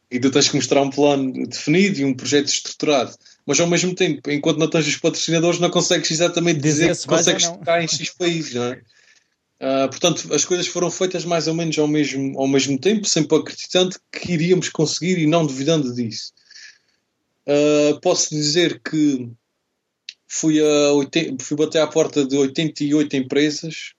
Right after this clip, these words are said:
Speaker 1: e tenho nove patrocinadores. Ah, posso dizer também que vendi praticamente tudo o que tinha em Portugal para conseguir financiar estes nove meses que eu estava s-, completamente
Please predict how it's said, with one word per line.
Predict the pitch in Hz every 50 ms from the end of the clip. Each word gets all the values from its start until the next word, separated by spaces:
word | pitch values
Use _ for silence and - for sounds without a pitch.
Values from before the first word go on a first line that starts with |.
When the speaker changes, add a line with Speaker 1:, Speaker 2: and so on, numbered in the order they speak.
| _ _
Speaker 1:
e | 131 127
tenho | 127 151 143 147
nove | 156 143 - -
patrocinadores. | - 147 - - - - 139 139 135 123 117 107 101 - - - - _ _ _ _ _ _ _ _ _ _ _ _ _ _ _ _ _ _ _ _ -
Ah, | - 139 135 139 139 139 135 127
posso | 165 170 156 - - - -
dizer | 139 135 131 156 151
também | 156 - 151 147 147 160 170 170 175 160 - - -
que | 170 165 165 160 160 160 156 156 156 151 147 147 147 180 - _ _ _ _ _ _ _ _ _ _ _ _ _ _ _ _ _ _ _ _ _ _ _ _ - _ _ _ _ _
vendi | 160 143 131 165 160 156 180
praticamente | 175 - 175 170 165 - 170 165 170 165 151 - -
tudo | - 175 160 156
o | 151 -
que | -
tinha | - - - 175 175 175 175 175 170 170 - _ _ _ _
em | 135 143 135
Portugal | 131 - - - 135 151 156 165 165
para | - 151 151
conseguir | 147 156 147 - - - 160
financiar | 151 - 156 151 151 139 - - 156 165 160
estes | 160 147 - - - -
nove | 156 160 160 139 127 127
meses | 139 156 170 170 156 - -
que | - 156
eu | 143
estava | - - 160 156 143 139 147 147
s-, | 135 - - - - - _ _ _ _ _ _ _
completamente | - 180 180 - 175 170 160 160 - 160 156 165 165 156 143 -